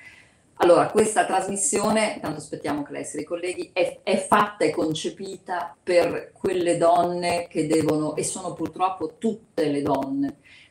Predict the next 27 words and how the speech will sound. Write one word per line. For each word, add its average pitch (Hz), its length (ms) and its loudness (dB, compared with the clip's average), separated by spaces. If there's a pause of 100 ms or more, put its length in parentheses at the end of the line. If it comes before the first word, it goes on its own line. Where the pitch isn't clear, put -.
(460)
che 196 120 0
devono 202 340 2
combattere, 147 840 -2
che 151 140 -2
devono 147 300 0
lottare, 196 580 2
che 147 120 -2
devono 151 300 0
avere 170 540 2
una, 156 460 0 (1800)
un, 202 340 0
un 214 260 2
quid 240 280 4
in 202 200 -2
più, - 340 -2 (400)
un, 165 320 -4
eh, 156 460 0
un 190 160 -6
gradino 202 520 0
in 165 120 -4
più, 131 340 -4 (300)
un-, 190 460 -6
una 196 180 2
nota 214 400 6
in 175 240 -2
più 196 500 -2 (240)
musicale, 160 960 -4